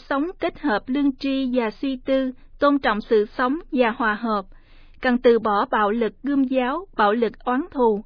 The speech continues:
và sống sức mạnh của tình yêu thương mà Chúa Kitô chịu đóng đinh trên thập giá đã để lại, sức mạnh làm cho mọi người vượt thắng ích kỷ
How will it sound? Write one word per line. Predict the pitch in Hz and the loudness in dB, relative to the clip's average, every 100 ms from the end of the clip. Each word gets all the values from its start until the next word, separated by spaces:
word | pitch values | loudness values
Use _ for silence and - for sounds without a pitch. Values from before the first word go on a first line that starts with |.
| - - - - - - - | -14 -20 -20 -20 -20 -10 0
và | 240 226 | 0 0
sống | 277 302 | -2 -4
sức | - 403 339 | -4 -4 0
mạnh | 220 208 - | -2 -2 -2
của | 233 - | -2 0
tình | 226 - | -4 -2
yêu | 285 269 | -4 -4
thương | - 285 269 254 | -4 0 0 0
mà | 254 233 - | 0 -2 -2
Chúa | 330 | -4
Kitô | - 285 - 269 262 | -2 -4 2 4 4
chịu | 262 208 | 2 0
đóng | 208 247 320 | 0 -2 -4
đinh | 339 285 262 | -2 0 0
trên | 285 254 | 0 0
thập | 262 - - | -2 -6 -4
giá | 240 254 349 - - | -2 -2 -8 -14 -4
đã | 208 | -4
để | 233 208 208 | -2 -4 -4
lại, | 294 233 190 - - - - | -4 -4 -6 -10 -20 -20 -16
sức | - 381 | -6 -2
mạnh | 285 214 | 0 0
làm | 226 269 226 | 0 0 0
cho | 294 277 | 0 2
mọi | 254 196 | 2 0
người | 214 240 240 226 214 | 0 2 4 4 2
vượt | 226 208 | 0 0
thắng | - 285 | -2 -4
ích | 370 392 - | -4 -10 -2
kỷ | 226 196 240 | 0 0 -4